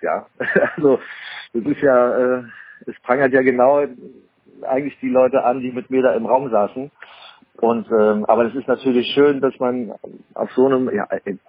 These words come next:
auf, auf so einer Ebene stattfinden darf, ja, wo wirklich, äh, Leute sitzen, die, ja, ich, aber ich, wie gesagt, also ich hab sehr, sehr, sehr, sehr viele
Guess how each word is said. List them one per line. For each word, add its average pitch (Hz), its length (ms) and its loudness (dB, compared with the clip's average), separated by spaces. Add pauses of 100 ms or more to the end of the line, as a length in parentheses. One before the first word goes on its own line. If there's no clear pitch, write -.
(140)
auf, - 260 -12
auf - 140 -10
so 117 80 -2
einer 120 180 2
Ebene 120 340 2
stattfinden 113 680 -4
darf, 78 360 2
ja, 92 280 0 (140)
wo 95 200 -4
wirklich, 110 360 -2
äh, 104 200 2
Leute 104 400 2
sitzen, 104 380 -8
die, 107 360 0 (840)
ja, 135 200 6
ich, 139 140 0
aber 135 160 2
ich, 143 120 -4
wie 139 220 -10
gesagt, 175 180 2
also 135 120 0
ich 135 80 -4
hab - 160 -6 (120)
sehr, 160 260 -2
sehr, 165 140 0
sehr, 156 140 2
sehr 147 140 0
viele 147 420 0